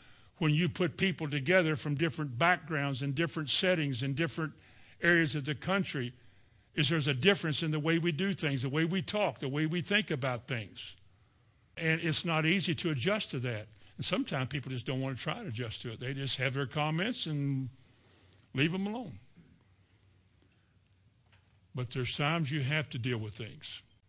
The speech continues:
If you're a Christian, you cannot but speak the truth in love to somebody. You're not even fair if you lie to somebody or deceive somebody. "You like my dress?" And you look at that and say, "I, that's an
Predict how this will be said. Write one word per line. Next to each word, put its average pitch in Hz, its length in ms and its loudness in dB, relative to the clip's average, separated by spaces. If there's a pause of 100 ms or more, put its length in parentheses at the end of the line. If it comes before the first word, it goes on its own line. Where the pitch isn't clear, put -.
(560)
If - 160 -6
you're 185 80 4
a 151 60 0
Christian, 180 340 -4
you 170 100 -4
cannot 165 560 0
but 135 160 -2
speak - 360 -2
the - 80 -10
truth 127 540 -4 (680)
in 131 180 -2
love 127 200 0
to 120 80 -6
somebody. 110 560 -8 (1600)
You're 156 100 2
not 170 220 4
even 175 260 2
fair 135 360 0
if 117 120 -4
you 131 120 -2
lie 131 240 0
to 131 80 -2
somebody 139 440 -2
or 135 60 -2
deceive 127 460 -2
somebody. 117 500 -4 (640)
"You 170 140 2
like 220 120 2
my 185 80 0
dress?" 196 560 4 (920)
And 147 140 0
you 180 80 2
look 175 180 2
at 156 60 -4
that 170 60 2
and 170 100 2
say, 160 140 2
"I, 185 160 -4
that's 202 280 -2
an 131 100 -4